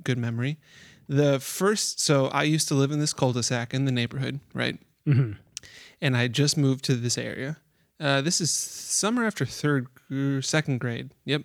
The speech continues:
Speaker 1: summer after second grade for us. And I remember you and a couple of the guys from the, the group that we ended up hanging out with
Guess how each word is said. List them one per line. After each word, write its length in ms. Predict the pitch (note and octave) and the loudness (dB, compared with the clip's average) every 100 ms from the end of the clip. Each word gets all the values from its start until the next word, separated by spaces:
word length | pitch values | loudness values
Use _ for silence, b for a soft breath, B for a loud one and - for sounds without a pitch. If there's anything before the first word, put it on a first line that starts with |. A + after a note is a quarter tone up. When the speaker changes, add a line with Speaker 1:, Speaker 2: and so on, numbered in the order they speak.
| _ | _
Speaker 1:
summer 240 | - C#3 | -2 -2
after 160 | D#3 E3+ | -2 -4
second 340 | - D3+ D#3 | -4 -4 0
grade 200 | D3 B2+ | 0 0
for 120 | - | -2
us. 240 | A#2 C3 - B B B B B B - | -6 -6 -10 B B B B B B 0
And 340 | C3+ C3+ C3 - | 2 4 2 0
I 100 | D3+ | 0
remember 320 | D#3+ E3 D3 | 2 2 2
you 360 | C3 C3+ F#3+ G#3 | 0 0 2 2
and 100 | F3 | 0
a 40 | |
couple 320 | - E3+ D#3+ | -2 -2 0
of 120 | D3+ | 2
the 80 | C3+ | 0
guys 360 | C3 C3 C3 - | 0 -2 0 -2
from 260 | - B2 | -4 -6
the, 240 | A#2+ A2+ - - - | -4 -8 -10 -14 -12
the 160 | C3+ | -12
group 260 | C3 C3+ B2+ | -2 -2 -2
that 100 | B2 | -2
we 100 | B2 | 0
ended 120 | A#2+ | -2
up 100 | A#2 | -4
hanging 240 | B2 A#2+ | -4 -2
out 160 | A#2+ B2 | -2 -4
with 280 | G2 B2+ | -6 -8